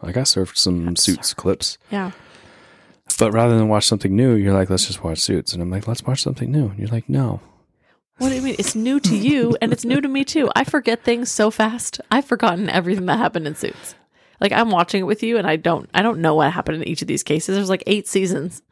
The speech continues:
Speaker 1: Yeah.
Speaker 2: You know? Anyways, so I am enjoying it, but
Speaker 1: And if we have any lawyer listeners that
Speaker 2: Yeah.
Speaker 1: can speak to the, I don't know how to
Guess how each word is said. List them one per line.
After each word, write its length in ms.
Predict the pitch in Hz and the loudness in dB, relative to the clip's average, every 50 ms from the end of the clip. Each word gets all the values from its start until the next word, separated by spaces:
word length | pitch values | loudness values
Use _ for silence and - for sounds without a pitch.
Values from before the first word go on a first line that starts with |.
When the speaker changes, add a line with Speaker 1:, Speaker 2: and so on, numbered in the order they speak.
| - - | -4 0
Speaker 1:
Yeah. 380 | 101 95 95 90 80 76 87 - - - | 2 4 4 4 2 2 -2 -4 -4 -2
Speaker 2:
You 140 | - 196 185 | 0 2 2
know? 240 | 180 190 220 240 - _ _ - - - - - - - - - - - - _ - | 4 2 2 -2 -6 _ _ -20 -20 -20 -20 -18 -16 -16 -16 -18 -20 -20 -14 _ -2
Anyways, 400 | 185 175 - - - - - 185 | 0 0 0 -2 -4 -4 -4 -2
so 560 | - - - - 175 165 160 160 160 160 - - | -2 0 2 2 4 4 4 4 4 2 0 -2
I 160 | - 156 170 175 | -2 0 0 2
am 360 | 175 - - - 160 160 165 | 2 0 0 -2 -2 0 0
enjoying 480 | 156 160 147 - 120 - 147 143 165 175 | -2 -2 -2 -2 -4 -2 -4 -2 0 0
it, 200 | 190 202 - 220 | -2 -2 -2 -2
but 160 | - 185 190 | 0 2 2
Speaker 1:
And 140 | 123 120 113 | 2 2 2
if 100 | 113 135 | 2 4
we 80 | 156 | 4
have 140 | 175 180 151 | 4 4 4
any 140 | 110 104 95 | 2 4 2
lawyer 520 | 92 85 82 85 85 87 87 90 95 98 | 2 2 2 2 2 2 4 4 4 4
listeners 800 | 95 98 98 - - 101 101 101 101 104 104 98 - - - - - - _ _ _ _ _ _ _ _ _ _ - | 2 2 2 2 2 2 2 2 2 2 2 0 -2 -4 -6 -12 -20 -20 _ _ _ _ _ _ _ _ _ _ 0
that 280 | 120 107 104 92 87 87 | 2 4 4 4 2 0
Speaker 2:
Yeah. 80 | 78 - | -2 -2
Speaker 1:
can 460 | - 98 90 87 87 90 82 87 - _ _ _ _ _ _ - - _ _ _ _ _ _ _ _ _ _ _ _ _ - | 0 0 2 2 0 -2 -4 -6 -8 _ _ _ _ _ _ -20 -20 _ _ _ _ _ _ _ _ _ _ _ _ _ -4
speak 360 | - - - - 110 98 - | -4 -2 2 2 2 2 2
to 580 | - - - 95 92 92 87 87 85 82 80 - - - | -2 -2 0 2 2 2 2 2 2 0 -2 -6 -10 -14
the, 560 | 90 92 92 92 87 82 80 78 78 80 - - | -18 -6 -2 2 2 4 4 2 2 0 -2 -4
I 220 | - - - - 92 | -8 -10 -8 -8 -6
don't 140 | 87 82 80 | -6 -4 -4
know 100 | 78 76 | -4 -4
how 80 | 80 | -4
to 160 | 78 78 76 | -4 -4 -6